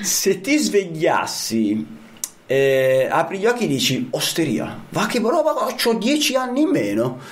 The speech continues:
Sei tornata per qualche motivo, non so, che magari il dieci, era il dieci luglio,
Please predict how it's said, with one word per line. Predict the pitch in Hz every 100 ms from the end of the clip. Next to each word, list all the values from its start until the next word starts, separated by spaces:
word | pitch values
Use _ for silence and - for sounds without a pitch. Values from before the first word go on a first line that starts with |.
| -
Sei | - - 233
tornata | 214 220 170 131 117
per | 165 160 160
qualche | 240 165 170
motivo, | 165 165 202 151 139
non | 135
so, | 135 175 135
che | 143
magari | 175 220 160
il | 120
dieci, | 123 175 175 165
era | 180 143
il |
dieci | 120 175 170 - 202
luglio, | 127 117 147 180